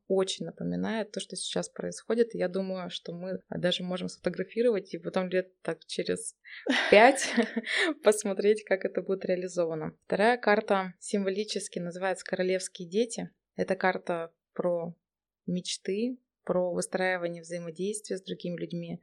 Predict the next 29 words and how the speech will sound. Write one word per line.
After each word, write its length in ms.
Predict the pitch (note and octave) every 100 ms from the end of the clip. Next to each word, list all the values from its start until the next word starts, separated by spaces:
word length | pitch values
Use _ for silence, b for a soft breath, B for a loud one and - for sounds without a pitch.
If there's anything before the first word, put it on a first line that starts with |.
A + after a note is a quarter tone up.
| -
как 160 | F3+
раз 260 | F3+ F#3 -
про 260 | - F#3 F3
эмоции. 680 | F3 G3+ G#3+ - F#3 - -
Поверьте, 760 | - F3+ A3 A3+ - G#3 G#3 - _ - -
то, 120 | G3+
что 180 | G3 G3
происходило 680 | G3+ F3+ - F3+ F3 F#3+ F3+
в 40 |
моменте, 460 | F3 F3 G#3 A#3+ F#3
да, 200 | F3+ F#3
здесь 260 | E3+ F3 F#3+
нет 240 | F3+ -
видеокамеры, 720 | F3+ F3 F3 - A#3 A3+ F#3
но 380 | F3 F3 F#3 F#3
все 280 | - - F#3+
карты 640 | F#3 F#3+ G3 - F3+ F3 E3+
выпадают, 760 | F3 - E3 F3+ F#3 F3+ -
э, 40 | F3+ F3 F3 - _
по 260 | F3 F3+ F#3 _ _
текущему 540 | - - F#3+ F#3 F3
состоянию. 720 | E3 E3+ - F3 E3 E3 E3 - -
Весы — 380 | F3+ G3 - G3
это 180 | F3 F3
коммуникации, 1000 | F3+ F3+ F3+ - A#3+ - - G3+ G3 G3+
это 240 | F#3+ F#3+ F3+
умение 280 | F3+ F3 E3+
налаживать 540 | E3+ E3+ F3 F3 -
связи, 540 | - G3+ A3+ A3 -